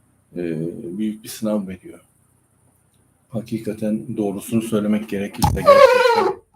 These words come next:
pardon, şu mikrofonu şöyle alayım. Doğrusunu söylemek gerekirse gerçekten bir,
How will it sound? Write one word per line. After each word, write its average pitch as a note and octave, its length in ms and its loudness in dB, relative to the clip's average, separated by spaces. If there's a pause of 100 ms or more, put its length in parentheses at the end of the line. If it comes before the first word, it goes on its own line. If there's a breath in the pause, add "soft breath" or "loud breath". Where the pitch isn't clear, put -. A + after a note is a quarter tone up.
(180)
pardon, F#2 420 -20 (380)
şu F2 60 -20
mikrofonu F2+ 480 -20
şöyle F2 240 -20
alayım. F#2+ 260 -20 (680 soft breath)
Doğrusunu A2+ 460 -4
söylemek A2 460 -6
gerekirse G#2+ 520 -10
gerçekten G#2+ 680 -8
bir, A2 220 -4